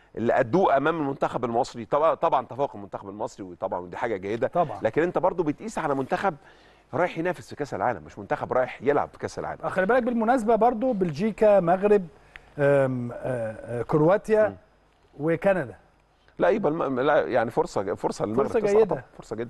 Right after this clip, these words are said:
Speaker 2: آه، كرواتيا
Speaker 1: فرصه حلوه
Speaker 2: فرصة،
Speaker 1: جداً.
Speaker 2: بس كرواتيا برضو تاني العالم،
Speaker 1: ف-،
Speaker 2: يعني.
Speaker 1: فرقه كويسه.
Speaker 2: آه،
Speaker 1: اه، فرقه
Speaker 2: منتخب
Speaker 1: كويسه وفرقه
Speaker 2: كويس.
Speaker 1: محترمه طبعًا، اكيد، بس فر-، ف-، فرصه كويسه لل-، للمغرب. اما كاس العالم مختلف شويه، يعني، انت برضو ال-، ال-، التوانسه والمغاربه لما بيكونوا في حاله جيده،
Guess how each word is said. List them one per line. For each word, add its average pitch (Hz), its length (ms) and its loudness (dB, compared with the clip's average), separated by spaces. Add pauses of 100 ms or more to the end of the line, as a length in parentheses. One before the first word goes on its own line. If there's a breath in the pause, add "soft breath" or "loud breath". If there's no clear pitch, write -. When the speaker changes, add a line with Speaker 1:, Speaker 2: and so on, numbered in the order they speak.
(160)
Speaker 2:
آه، - 20 -18 (220)
كرواتيا 175 220 2
Speaker 1:
فرصه 208 160 -2
حلوه 185 120 -4
Speaker 2:
فرصة، 190 80 0
Speaker 1:
جداً. 160 80 -4
Speaker 2:
بس - 160 -16
كرواتيا 226 380 -4
برضو 226 220 -4
تاني 214 220 -2
العالم، 175 300 2
Speaker 1:
ف-، - 40 -2
Speaker 2:
يعني. 120 120 -6
Speaker 1:
فرقه 147 200 4
كويسه. 110 340 -4 (220)
Speaker 2:
آه، 254 240 -4
Speaker 1:
اه، 90 80 0
فرقه 123 180 2
Speaker 2:
منتخب - 120 -2
Speaker 1:
كويسه 214 180 0
وفرقه 214 140 2
Speaker 2:
كويس. 104 140 0
Speaker 1:
محترمه 101 340 0
طبعًا، 95 280 0 (360 soft breath)
اكيد، 127 260 -6
بس 117 200 -2
فر-، - 400 0
ف-، 117 120 -10
فرصه 147 400 -2
كويسه 131 360 2
لل-، 98 240 -6
للمغرب. 110 420 -4 (440 loud breath)
اما 131 120 -2
كاس - 240 -6
العالم 147 240 0
مختلف 104 340 -6
شويه، 78 220 -8
يعني، 85 240 -4 (500 soft breath)
انت 110 100 -4
برضو 147 280 -2
ال-، 90 340 -10
ال-، 98 140 -12
التوانسه 104 580 0
والمغاربه 101 520 -2
لما 98 180 -2
بيكونوا 151 280 -2
في - 100 -14
حاله 127 220 2
جيده، 101 400 -4